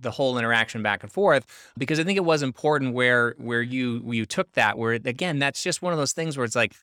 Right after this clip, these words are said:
if somebody came into a room and said, "Hey, gals," or "Hey, ladies," or <laughs> whatever, to a mixed room, it would feel really weird. And, and as a s-, an aside to this, again, another way, just, I have two daughters, but my,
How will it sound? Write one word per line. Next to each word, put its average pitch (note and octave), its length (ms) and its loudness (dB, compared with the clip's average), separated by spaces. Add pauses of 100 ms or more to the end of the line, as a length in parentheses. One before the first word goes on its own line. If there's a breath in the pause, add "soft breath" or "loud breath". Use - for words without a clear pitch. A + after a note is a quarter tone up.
(140)
if - 100 -6
somebody E3+ 240 0
came E3 240 0
into D#3 180 -2
a D#3+ 40 -2
room B2 200 0
and A2+ 100 0
said, A#2+ 200 2
"Hey, D#3 320 0 (100)
gals," A#2 420 2
or A2 100 0
"Hey, D3+ 160 -2
ladies," B2 440 0
or B2 80 0
<laughs> A#2+ 40 0
whatever, C#3 540 0 (220 loud breath)
to D#3+ 120 2
a C#3 140 2
mixed D3 380 -2
room, D3 260 2 (320)
it D#3+ 60 2
would D#3 200 2
feel D#3+ 420 0
really B2+ 360 2
weird. A2 420 0
And, C3 360 -2
and C3 340 -2 (100)
as C3 220 0
a B2+ 40 -4
s-, - 200 -6
an C3 80 -4
aside G3 500 2
to C3 60 -6
this, G2+ 200 -4
again, B2 380 0
another C#3+ 380 0
way, C3 320 4
just, A#2 320 -4 (380 soft breath)
I D3+ 240 0
have D#3+ 120 2
two D3 160 -4
daughters, B2 460 4
but D#3 140 4
my, C3+ 320 4